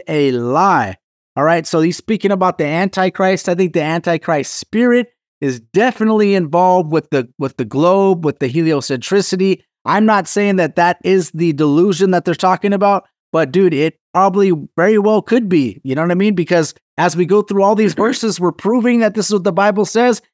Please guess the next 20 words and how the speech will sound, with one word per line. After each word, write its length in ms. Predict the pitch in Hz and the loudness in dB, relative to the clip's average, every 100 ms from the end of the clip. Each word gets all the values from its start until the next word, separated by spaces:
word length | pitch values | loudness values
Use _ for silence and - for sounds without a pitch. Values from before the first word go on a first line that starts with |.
| _ | _
and 120 | 135 | -2
everybody's 520 | 143 165 175 185 185 165 | 0 0 2 2 0 -2
believing 600 | 165 147 175 180 175 165 | -2 0 0 2 0 0
this 220 | 156 - | -2 -4
gigantic 1000 | 131 123 151 165 170 135 156 160 - 156 - | -8 -2 2 2 0 -2 -2 0 -2 -2 -2
lie, 500 | 131 147 160 139 110 | -2 0 2 2 0
dude. 300 | 101 139 135 | 0 -2 -2
So, 340 | - 135 123 - _ _ | -2 -2 -2 -6 _ _
and 200 | 147 147 | -6 -2
it's 180 | 151 - | -2 -2
faith, 420 | - 180 190 127 - | -4 0 2 0 -4
bro. 320 | 143 151 156 - | -2 -2 -4 -4
Faith 280 | 175 185 185 | 0 2 0
comes 240 | 190 185 156 | -2 -2 -2
by 140 | 175 | 0
hearing 240 | 185 196 | 2 2
the 100 | 196 | 0
word 160 | 190 190 | 0 -2
of 60 | 170 | 0
God. 300 | 202 175 | 2 2